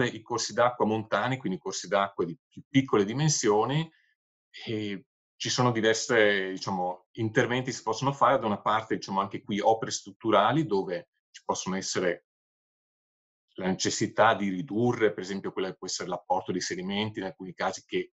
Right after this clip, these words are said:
localmente può creare delle, delle criticità.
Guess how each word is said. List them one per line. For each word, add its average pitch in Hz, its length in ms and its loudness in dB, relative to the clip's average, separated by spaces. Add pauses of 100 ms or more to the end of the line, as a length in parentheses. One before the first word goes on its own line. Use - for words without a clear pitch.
(140)
localmente 104 720 2
può - 140 -8
creare 90 400 -2
delle, 82 400 -8 (640)
delle 95 240 -4
criticità. 104 760 0